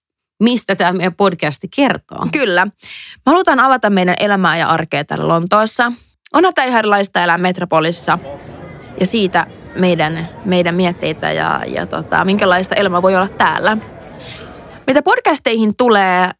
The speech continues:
Speaker 2: ää, mä kuuntelen enimmäkseen ruotsalaisia podeja.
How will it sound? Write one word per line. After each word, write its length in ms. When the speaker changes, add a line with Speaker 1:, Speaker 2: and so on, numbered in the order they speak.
Speaker 2:
ää, 360
mä 80
kuuntelen 320
enimmäkseen 420
ruotsalaisia 540
podeja. 380